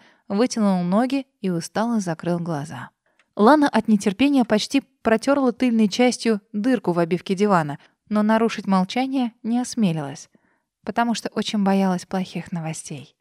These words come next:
Минуты через две доктор открыл глаза и улыбнулся Лане. "Не тряситесь так, барышня. Она жива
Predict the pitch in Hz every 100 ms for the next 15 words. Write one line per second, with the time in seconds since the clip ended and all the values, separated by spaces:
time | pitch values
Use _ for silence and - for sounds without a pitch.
0 | _ _ _ 202 247 339 311 - 247 226
1 | 180 226 311 247 254 247 - 202 - 233
2 | 220 196 185 254 277 233 208 190 202 220
3 | - 196 160 143 131 _ _ _ _ _
4 | _ _ 190 196 220 233 226 233 196 -
5 | - 147 151 180 170 147 - - - -
6 | 190 233 302 247 208 143